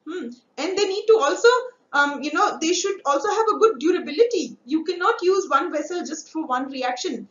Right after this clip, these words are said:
Chemical plants are sometimes, you know, they are running for, uh, you know, twenty-four seven for several years. So in such cases, you need really, really stable materials, and glass-like carbon is a material which is used for making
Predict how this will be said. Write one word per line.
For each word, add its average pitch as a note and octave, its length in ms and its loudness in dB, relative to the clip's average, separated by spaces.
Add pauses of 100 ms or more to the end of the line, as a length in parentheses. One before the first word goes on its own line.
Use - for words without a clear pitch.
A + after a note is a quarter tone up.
(200)
Chemical D#4 400 -4
plants E4 320 -4
are F4+ 100 -2
sometimes, D#4 520 -2
you C4+ 80 -6
know, D4+ 180 -2
they C#4 80 -4
are C#4 160 -2
running C4 300 -4
for, C#4 300 -2 (260)
uh, B3 120 -2
you B3+ 60 -2
know, D4 120 -2
twenty-four D#4 500 0
seven C#4+ 360 -2
for C#4 120 -2
several C4+ 360 -4 (120)
years. D4+ 380 -4 (180)
So G#4 140 6
in A#4+ 440 4
such G4 340 0
cases, G4+ 360 -4
you F4 120 -2
need D#4+ 240 -6
really, F#4 640 4
really G4 340 0
stable D4 340 -10
materials, A#3+ 500 -8
and A3 140 -14
glass-like F#4 480 -6
carbon A#3+ 300 -4
is A#3+ 120 -10
a A#3 40 -8
material A3+ 380 -2 (340)
which C4 220 -6
is A#4 140 6 (180)
used C4 380 -6
for F4+ 220 2
making C4 400 -4